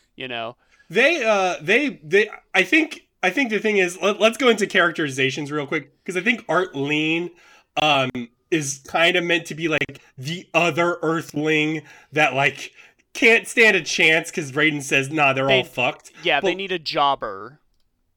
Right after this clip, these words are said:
Speaker 2: Yeah, and Johnny Cage is, like, friends with him a little bit. So then it's like, I don't know, it gives some perspective to Johnny Cage a little bit, 'cause for the most of the movie, he is,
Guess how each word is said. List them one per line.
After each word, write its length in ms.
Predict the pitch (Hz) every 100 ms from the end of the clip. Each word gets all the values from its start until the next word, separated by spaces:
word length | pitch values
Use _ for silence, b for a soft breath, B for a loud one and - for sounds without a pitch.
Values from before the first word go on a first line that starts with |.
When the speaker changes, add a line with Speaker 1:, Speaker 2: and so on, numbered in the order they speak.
| _ _
Speaker 2:
Yeah, 360 | 190 285 285 214
and 120 | 208
Johnny 300 | 175 294 269
Cage 400 | 202 214 220 254
is, 120 | 185 165
like, 360 | 170 165 -
friends 520 | - 175 175 180 196
with 160 | 156 160
him 140 | 151
a 60 | 135
little 300 | 135 127 120
bit. 300 | 110 117 104 B B B -
So 260 | - 196
then 240 | 180 190 185
it's 240 | 180 -
like, 420 | 180 160 156 - b b b _
I 140 | 220 247
don't 80 | 226
know, 100 | 208
it 60 | 208
gives 200 | 233 -
some 180 | 196 170
perspective 580 | 185 - 165 160 170
to 140 | 147 151
Johnny 340 | 139 139 139
Cage 380 | 127 - 127 131
a 60 | 131
little 260 | 131 123
bit, 240 | 120 131 123 B B
'cause 320 | 190 156 143 - _ _ -
for 100 | 220
the 120 | 196
most 340 | 202 208 214
of 60 | 175
the 60 |
movie, 280 | 170 165 147
he 160 | 139 147
is, 400 | 139 131 -